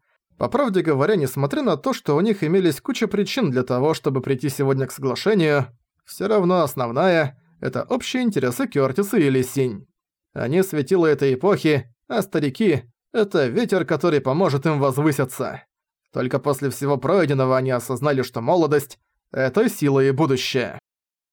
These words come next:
"Ну что, старый шарлатан, неужели ты и вправду ничего не видел? Однако я слышал, что ради того чертенка ты отбил двенадцать колоколов". Старик Доуэр повернул голову и посмотрел в глаза Одина. Даже он вправе получить только девять звонов колокола —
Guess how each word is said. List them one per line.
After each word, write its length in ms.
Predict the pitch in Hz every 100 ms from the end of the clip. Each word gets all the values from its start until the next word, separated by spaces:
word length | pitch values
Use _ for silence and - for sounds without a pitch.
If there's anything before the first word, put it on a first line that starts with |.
| _
"Ну 260 | - 117 151
что, 320 | - 165 180
старый 320 | 139 160 147
шарлатан, 760 | 135 156 147 139 151 135 113 - _ _
неужели 380 | - 135 139 185
ты 140 | 190
и 40 | 185
вправду 380 | - 220 156 156
ничего 340 | 147 170 160
не 140 | 156
видел? 440 | 147 147 123 107 - _ _ _ -
Однако 420 | 117 127 156 170
я 120 | 160
слышал, 400 | 131 151 165 170
что 160 | 135 139
ради 220 | 156 160
того 260 | 143 151
чертенка 580 | 170 156 131 147 170 165
ты 140 | - 143
отбил 460 | 170 131 165 180
двенадцать 420 | 143 151 175 170
колоколов". 720 | - 170 147 165 180 - - - _ _ _ _ _ _ _
Старик 440 | - - 170 240
Доуэр 420 | 143 220 190 170
повернул 480 | 131 139 143 175 147
голову 560 | 120 208 170 143 147 131 - _
и 100 | -
посмотрел 540 | 135 127 135 117 127 185
в 80 | 202
глаза 340 | 240 127 131
Одина. 520 | 165 151 135 123 71 - _ _ _ _
Даже 380 | 117 120 135 135
он 220 | 165 202
вправе 280 | - 139 131
получить 480 | 127 135 131 - 135
только 300 | 143 131 147
девять 320 | 135 147 131
звонов 320 | 123 139 123
колокола — 680 | - 165 180 143 147 139 131